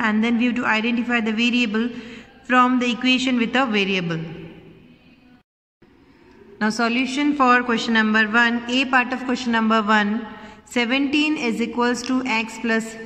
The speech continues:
seven. Here first we have to state whether this is equation with a variable or not. So it's an equation because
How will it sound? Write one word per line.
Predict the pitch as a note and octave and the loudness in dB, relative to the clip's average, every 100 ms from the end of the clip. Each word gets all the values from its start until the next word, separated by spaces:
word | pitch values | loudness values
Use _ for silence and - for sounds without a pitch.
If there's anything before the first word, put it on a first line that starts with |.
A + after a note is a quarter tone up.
| - | -8
seven. | A3+ G3 F3+ E3 D#3+ - - - - - - - _ _ _ _ _ _ | -6 -4 -4 -4 -6 -10 -18 -20 -20 -20 -20 -20 _ _ _ _ _ _
Here | - C4+ C#4+ | -2 0 0
first | C#4 C4+ C#4+ | 0 0 -2
we | |
have | B3+ | -2
to | C#4 | -2
state | - C#4 C4+ | -2 -2 -2
whether | A3+ A3+ B3 A#3+ | 0 0 0 0
this | B3 C4 | -2 0
is | B3+ B3+ A#3+ | -2 -2 -6
equation | G3 A3+ A#3 A#3 B3+ | -4 0 0 0 0
with | C4 C4 | 0 0
a | |
variable | A#3+ A#3+ A#3+ B3 | 0 0 0 2
or | B3 | 2
not. | A#3+ A#3 B3+ C4 - | 4 4 4 0 -10
So | - A3+ A3+ | -4 -2 -2
it's | A#3+ A#3+ C#4+ | -2 -2 -2
an | C#4+ | -2
equation | C#4 A3+ A#3+ B3 B3 C4+ C#4 | -2 -4 0 0 0 0 0
because | C#4 C#4 A#3 G3 B3 - | 0 2 2 2 0 -6